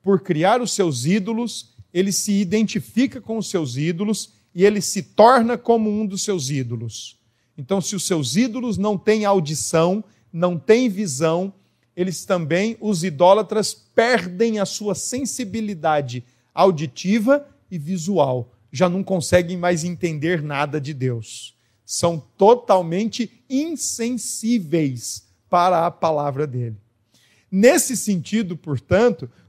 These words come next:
quando o profeta está dizendo, "Fom-, fui eu que te chamei, Jacó, fui eu que te formei, Israel",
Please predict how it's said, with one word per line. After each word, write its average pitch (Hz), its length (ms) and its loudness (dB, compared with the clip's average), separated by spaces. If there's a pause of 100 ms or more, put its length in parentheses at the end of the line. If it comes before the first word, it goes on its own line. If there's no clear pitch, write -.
quando 330 340 6
o 269 40 2
profeta 202 560 2
está 180 240 -2
dizendo, 147 580 -4 (360)
"Fom-, 185 360 4
fui 202 300 2
eu 247 120 8
que 262 100 -4
te 196 100 -6
chamei, 214 480 2
Jacó, 196 500 4
fui 196 220 2
eu 226 120 8
que - 80 -20
te 240 120 -8
formei, 196 480 -4
Israel", 165 600 4